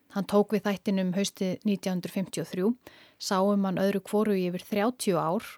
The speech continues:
og gerði yfir sex hundruð þætti. Ýmsir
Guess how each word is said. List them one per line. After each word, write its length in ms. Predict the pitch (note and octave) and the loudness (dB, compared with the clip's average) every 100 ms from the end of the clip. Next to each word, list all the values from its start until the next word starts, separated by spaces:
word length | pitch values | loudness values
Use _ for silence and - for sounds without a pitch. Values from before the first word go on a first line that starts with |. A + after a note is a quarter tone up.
| - | -4
og 160 | A3 - | -4 2
gerði 380 | B3 A3+ G#3+ B3 | 2 4 4 4
yfir 160 | G3 | 2
sex 320 | - B3 - | 0 -4 -4
hundruð 320 | F#3+ E3+ F#3+ G#3+ | -6 -6 -4 -6
þætti. 300 | - - - _ _ _ _ _ _ _ _ - - - - _ _ _ _ - | -8 -12 -14 _ _ _ _ _ _ _ _ -20 -20 -20 -20 _ _ _ _ 6
Ýmsir 480 | B3+ C4+ - B3+ | 8 8 4 2